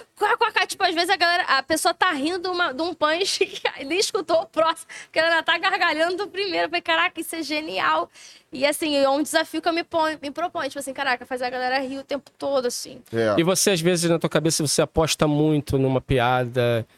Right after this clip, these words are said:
Speaker 3: e você percebe que não dá certo. Como é que é isso? Essa tensão de testar a piada deve ser uma coisa bem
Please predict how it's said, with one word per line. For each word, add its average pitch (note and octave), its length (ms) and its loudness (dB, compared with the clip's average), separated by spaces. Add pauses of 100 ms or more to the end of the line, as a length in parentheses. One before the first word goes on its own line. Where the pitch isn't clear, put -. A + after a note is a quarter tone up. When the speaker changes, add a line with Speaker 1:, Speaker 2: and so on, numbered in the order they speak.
(380)
Speaker 3:
e B2 100 -2
você A2+ 140 0
percebe C3+ 380 2
que - 100 -4
não C3 140 2
dá B2 100 0
certo. C#3+ 640 0
Como D#3 120 4
é - 20 -2
que D#3+ 80 0
é - 20 2
isso? C3+ 260 0
Essa C3+ 240 0
tensão D3+ 380 2
de - 100 -2
testar D#3 340 2
a D#3 40 0
piada D3 320 2
deve D#3 160 0
ser - 140 0
uma D3+ 80 2
coisa D#3 200 2
bem F#3+ 760 0